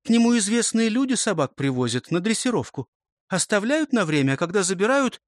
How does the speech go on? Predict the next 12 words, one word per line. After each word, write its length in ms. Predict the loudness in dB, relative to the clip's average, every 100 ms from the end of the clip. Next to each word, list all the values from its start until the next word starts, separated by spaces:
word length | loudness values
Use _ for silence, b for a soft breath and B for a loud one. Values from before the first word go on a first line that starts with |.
| _ -2
не 260 | 2 2
верят, 420 | 0 0 0 0
что 200 | -2 0
это 200 | 0 0
их 360 | -2 0 -2 -2
собака 600 | -4 -4 -2 -2 -4 -6
такая 360 | -10 -4 -2 -2
послушная 600 | -2 -4 -4 -4 -4 -4
стала. 400 | -4 -6 -6 -10 _ _ _ _ _
Вот 280 | -4 -2 0
его 180 | -2 -2
телефон. 500 | -4 -8 -6 -6